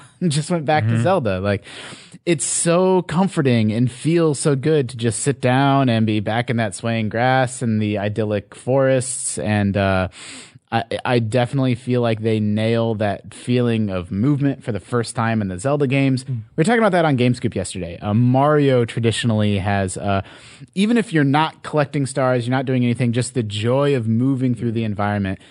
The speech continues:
Speaker 1: has always felt just right. And Zelda wasn't really that. Like, you always had this short, stubby sword,
Speaker 3: Mm.
Speaker 1: didn't have a jump button for a long
Speaker 3: Mm-hmm.
Speaker 1: time.
Speaker 2: Mm-hmm.
Speaker 1: And this is the first time that Zelda feels good to just be kinda doing nothing
Speaker 2: Right.
Speaker 1: in,
Speaker 3: Yeah.
Speaker 1: in my opinion.
Speaker 3: Yeah,
Speaker 1: Um,
Speaker 3: no, it's a good point.
Speaker 1: and, like, I saw,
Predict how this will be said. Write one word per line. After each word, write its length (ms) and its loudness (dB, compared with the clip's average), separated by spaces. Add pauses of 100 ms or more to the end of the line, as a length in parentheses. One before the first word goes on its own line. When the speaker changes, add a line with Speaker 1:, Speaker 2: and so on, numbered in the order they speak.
(100)
Speaker 1:
has 180 0
always 260 2
felt 360 0
just 280 0
right. 320 2
And 160 2
Zelda 320 2
wasn't 340 0
really 200 0
that. 240 -4
Like, 180 -6
you 80 2
always 160 2
had 120 -4
this 120 0
short, 320 -2
stubby 260 -6
sword, 420 2 (180)
Speaker 3:
Mm. 160 -4
Speaker 1:
didn't 140 4
have 100 4
a 40 -2
jump 240 0
button 260 2
for 100 -2
a 60 0
long 160 -2
Speaker 3:
Mm-hmm. 80 -4
Speaker 1:
time. 260 0
Speaker 2:
Mm-hmm. 120 -6 (240)
Speaker 1:
And 220 2
this 200 0
is 100 0
the 80 2
first 300 0
time 200 2
that 140 -2
Zelda 320 2
feels 460 0
good 320 2
to 80 -8
just 200 -4
be 100 0
kinda 240 0
doing 360 -2
nothing 460 -2
Speaker 2:
Right. 160 -2
Speaker 1:
in, 160 0
Speaker 3:
Yeah. 180 -8
Speaker 1:
in 140 0
my 140 4
opinion. 500 0
Speaker 3:
Yeah, 300 2
Speaker 1:
Um, 40 2
Speaker 3:
no, 100 2
it's 140 -6
a 40 -18
good 180 -2
point. 240 -2 (480)
Speaker 1:
and, 120 2
like, 220 2
I 140 2
saw, 520 0